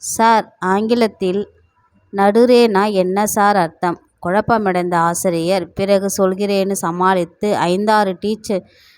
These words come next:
ஐந்தாறு டிக்ஷனரியில் அர்த்தம் தேடி தேடி ஓய்ந்து போனார். பள்ளியில் அவனை கண்டால் காணாதது போல இருந்தாள். இருந்தாலும் அந்த மாணவன் அவரை விடாமல் துளைத்து எடுத்தான். "அர்த்தம் சொல்லுங்க சார்." அவன் தொல்லை தாங்காத ஆசிரியர் அவனிடம், "சரி,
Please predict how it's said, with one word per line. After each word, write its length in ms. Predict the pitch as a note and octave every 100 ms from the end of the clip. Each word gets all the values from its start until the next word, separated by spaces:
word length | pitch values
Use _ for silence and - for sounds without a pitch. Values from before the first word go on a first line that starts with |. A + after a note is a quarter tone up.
| _
ஐந்தாறு 480 | F#3 G3 A3+ A3+ G#3+
டிக்ஷனரியில் 640 | F#3+ G3 - A#3+ G#3+ G3 F3+
அர்த்தம் 380 | E3+ - G#3+
தேடி 280 | G3+ F3+ F3
தேடி 360 | E3+ F3 F#3 G#3
ஓய்ந்து 400 | F3 F#3 F#3 F3+
போனார். 460 | G3 F#3+ F3 E3+ E3 _ _ _ -
பள்ளியில் 460 | F3+ A3 B3+ B3
அவனை 340 | G3 F3 F3 E3+
கண்டால் 440 | - E3 E3+ G3 G#3+ -
காணாதது 640 | F3+ F3+ G#3 A3 G3+ F3
போல 300 | E3 E3 F#3
இருந்தாள். 440 | A3 F#3 F3+ F3 - _ _ _ _
இருந்தாலும் 640 | G#3+ G#3 A#3+ A#3+ A3+ A3+ A3
அந்த 300 | F#3 G3 F#3
மாணவன் 500 | F3+ F3+ G#3+ A3 G#3
அவரை 260 | F#3 F3 E3+
விடாமல் 560 | E3 F#3 F#3+ G3 A#3
துளைத்து 400 | G#3 F#3+ G#3 -
எடுத்தான். 460 | F#3+ E3+ - F3 - _
"அர்த்தம் 400 | - F3 - A#3+
சொல்லுங்க 460 | A3+ G3 F#3 F#3 F3
சார்." 300 | G3 F3+ E3+ -
அவன் 300 | E3+ F#3 F3
தொல்லை 360 | F#3+ F3+ G3+ A3+
தாங்காத 560 | A3 F#3+ F#3+ G3+ G3+ G#3
ஆசிரியர் 460 | F#3 F3 F3 F#3
அவனிடம், 480 | F#3 F3 F#3 F3+ G3+
"சரி, 300 | A3 F#3 F3